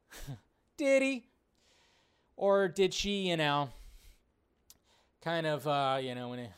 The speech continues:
when it came to, uh, a certain person that's not there anymore, did she, you know,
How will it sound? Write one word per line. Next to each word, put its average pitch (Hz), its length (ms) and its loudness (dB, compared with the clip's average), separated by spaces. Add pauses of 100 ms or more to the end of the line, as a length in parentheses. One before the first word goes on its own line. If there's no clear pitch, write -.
(120)
when 131 140 -12
it 131 80 -12
came 151 300 -6
to, 135 300 -4
uh, 120 360 0
a 113 40 -8
certain 135 320 -6
person 147 360 -4
that's 123 240 -8
not 127 240 -6
there 147 180 0
anymore, 110 320 -8
did 107 200 -8
she, 127 240 -6
you 123 80 -6
know, 101 320 -10